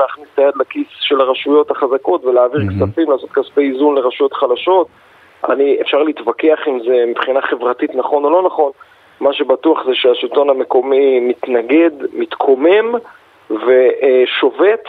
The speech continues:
Speaker 1: והשביתות האלה זה הארכות זמנים ש-,
Speaker 2: שגם
Speaker 1: בסוף
Speaker 2: ככה הן
Speaker 1: בסוף
Speaker 2: ארוכות הרי בישראל, לא? לוקח פה
Speaker 1: כן,
Speaker 2: עד ש-, עד
Speaker 1: כן.
Speaker 2: שבונים משהו פה זה לוקח, אה, די הרבה זמן.
Speaker 1: כן, ובסוף בסוף אתה עובד על זמן. היא, גם אם אתה הצלחת לייצר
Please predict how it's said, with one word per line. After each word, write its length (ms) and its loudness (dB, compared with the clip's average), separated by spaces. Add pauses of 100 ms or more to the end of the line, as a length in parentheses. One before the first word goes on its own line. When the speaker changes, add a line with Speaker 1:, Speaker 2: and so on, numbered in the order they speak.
(120)
Speaker 1:
והשביתות 960 0
האלה 320 4 (220)
זה 300 2
הארכות 600 0 (140)
זמנים 420 2 (480)
ש-, 240 -2 (880)
Speaker 2:
שגם 260 -2
Speaker 1:
בסוף 40 -12
Speaker 2:
ככה 240 0
הן 100 2
Speaker 1:
בסוף 120 0
Speaker 2:
ארוכות 300 -2
הרי 160 0
בישראל, 400 -2
לא? 160 0 (100)
לוקח 400 -2
פה 60 0
Speaker 1:
כן, 140 2
Speaker 2:
עד 80 0
ש-, 80 0
עד 180 0
Speaker 1:
כן. 140 0
Speaker 2:
שבונים 260 0
משהו 280 0
פה 140 0
זה 120 0
לוקח, 400 -2
אה, 100 0
די 120 -2
הרבה 240 0
זמן. 180 -4
Speaker 1:
כן, 280 2
ובסוף 380 0
בסוף 240 -2
אתה 120 0
עובד 220 2
על 60 -6 (100)
זמן. 240 0 (160)
היא, 180 -6
גם 160 2
אם 140 -2
אתה 140 -2
הצלחת 400 -2
לייצר 460 0